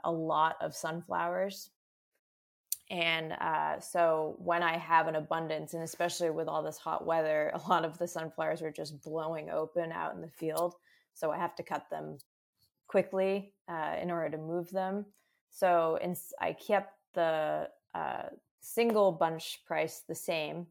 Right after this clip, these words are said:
It's five ninety-five. Uh, and then if you buy two bunches, it's ten dollars. So you save a little money and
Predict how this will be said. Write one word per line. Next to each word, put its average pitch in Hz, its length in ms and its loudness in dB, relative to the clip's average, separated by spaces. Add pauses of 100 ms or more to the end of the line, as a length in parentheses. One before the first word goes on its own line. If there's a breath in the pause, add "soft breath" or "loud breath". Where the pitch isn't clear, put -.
It's - 100 -20
five 147 240 2
ninety-five. 151 560 -2 (520)
Uh, 156 380 2 (100)
and 165 180 -4
then 160 380 0
if 165 120 -6
you 165 80 0
buy 147 220 2
two 240 400 -2
bunches, 147 560 -4
it's 143 300 -10
ten 160 260 -10
dollars. 131 720 -2 (640)
So 151 300 -6
you 170 120 -6
save 170 260 2
a 165 60 -4
little 156 240 -2
money 165 440 -4
and 147 440 -10